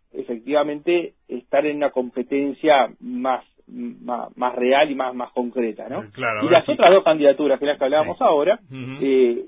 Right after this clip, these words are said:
Speaker 1: claramente disputan espacios dentro del Frente Amplio,
Speaker 2: Ujú.
Speaker 1: ¿no? Es decir, este, están marcando o la generación de un espacio nuevo o la generación de un espacio viejo, este,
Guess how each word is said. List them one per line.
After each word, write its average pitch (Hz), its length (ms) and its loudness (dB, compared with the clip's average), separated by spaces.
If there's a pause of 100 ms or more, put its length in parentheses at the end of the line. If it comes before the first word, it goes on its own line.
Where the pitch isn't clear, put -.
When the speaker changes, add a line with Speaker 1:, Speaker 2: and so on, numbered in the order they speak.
(100)
Speaker 1:
claramente 202 520 2
disputan 226 640 -6 (160)
espacios - 640 -4 (360)
dentro 170 480 2
del 123 80 -2
Frente 123 340 -6
Amplio, 107 260 -10 (360)
Speaker 2:
Ujú. 131 80 -16
Speaker 1:
¿no? 131 460 -4
Es 131 60 -6
decir, 127 200 -2
este, 117 360 -6
están - 220 0
marcando 180 800 0 (540)
o 139 420 6
la 123 160 0
generación 131 540 0
de 208 60 -4
un 180 60 -4
espacio - 360 -6
nuevo 170 580 -4 (240)
o 143 220 2
la - 140 2
generación 127 460 -4
de 135 60 -6
un 127 60 -4
espacio 127 380 -4
viejo, 147 540 -2 (260)
este, 113 920 -4